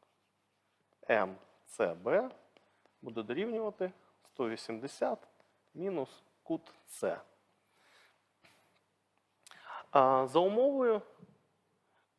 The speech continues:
у нас трикутник А Б С, а, рівнобедрений. А ми знаємо властивості, властивість рівнобедреного трикутника. Кута дорівнює куту С. Тобто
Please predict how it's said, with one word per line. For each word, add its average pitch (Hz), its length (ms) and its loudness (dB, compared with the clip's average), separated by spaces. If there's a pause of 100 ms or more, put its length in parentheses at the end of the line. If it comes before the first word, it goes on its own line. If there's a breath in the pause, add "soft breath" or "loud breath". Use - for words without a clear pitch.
(140)
у 139 60 -10
нас 170 240 6
трикутник 151 520 -2
А 151 60 12
Б 147 220 0
С, 262 320 2 (380 soft breath)
а, 139 540 6 (360)
рівнобедрений. 123 800 0 (300 soft breath)
А 196 60 -10
ми 226 120 -2
знаємо 180 340 4
властивості, 123 600 -2 (220)
властивість 131 580 -4
рівнобедреного 107 600 -8
трикутника. - 580 -16 (260 loud breath)
Кута - 400 -2 (120)
дорівнює 131 400 0 (200)
куту 131 380 -10 (200)
С. 90 300 0 (1040 loud breath)
Тобто - 380 0